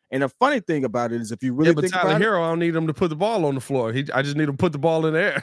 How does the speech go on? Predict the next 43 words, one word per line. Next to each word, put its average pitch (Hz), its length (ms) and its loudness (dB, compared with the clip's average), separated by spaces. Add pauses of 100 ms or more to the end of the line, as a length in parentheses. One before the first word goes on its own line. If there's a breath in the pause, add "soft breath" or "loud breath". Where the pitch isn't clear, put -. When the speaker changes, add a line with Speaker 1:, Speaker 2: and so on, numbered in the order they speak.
(160)
Speaker 2:
<laughs> - 120 -20
Speaker 1:
But 139 200 4
you 165 80 6
need 156 180 8
enough 135 260 4
people 131 220 2
to 117 60 0
get 139 160 6
him 113 80 2
the 113 100 4
ball. 107 400 2
You 120 120 0
put 135 140 2
it 120 120 2
in 113 80 0
there, 127 200 4
right? 131 220 0 (220 soft breath)
So 156 140 4
here's 233 180 4
the 220 80 2
funny 208 240 0
part. 127 320 -6 (240)
What 190 180 4
do 240 100 0
we 196 220 -4
ultimately 143 560 0
need? 123 460 -6 (680)
We 151 160 -2
need 139 180 2
more 131 260 0
shooters 101 680 -4
because 113 760 -8
we 120 140 -6
still 139 220 -2
kinda 123 200 -6
struggle 110 300 -6
with 104 100 -10
that. 87 200 -10 (280)
They 113 200 0
Speaker 2:
Yeah. 160 60 2
Speaker 1:
need 127 280 -2
other 127 160 -2
playmakers 123 720 -4